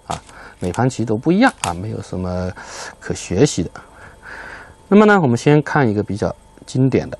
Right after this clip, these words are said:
拆二啊，和小飞角一样，如果是拆三啊，那你永远是以后寻求这个打入啊。那么拆二呢，这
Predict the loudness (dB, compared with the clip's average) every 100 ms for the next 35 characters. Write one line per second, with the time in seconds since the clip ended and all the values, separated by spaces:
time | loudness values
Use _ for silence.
0 | -10 0 2 2 -2 -12 -12 -16 _ _
1 | _ _ -20 -16 -16 -16 -20 -20 -20 -10
2 | 2 6 6 4 2 2 2 2 2 -4
3 | -6 -6 2 2 0 _ _ _ _ _
4 | _ _ _ -10 -2 0 0 -2 -4 0
5 | 0 4 2 2 -8 _ -12 -12 -12 -6
6 | -4 -2 0 4 4 2 -2 -6 -6 -14
7 | -18 _ _ -20 -20 -20 _ -14 -10 -4
8 | -4 -2 -6 -4 -4 -2 -2 -2 -6 -8
9 | _ _ _ _ _ -20 -20 -20 -20 -20
10 | _ -4 -4 -8 -8 _ -8 -8 -16 -20
11 | -8 0 0 2 6 6 6 4 2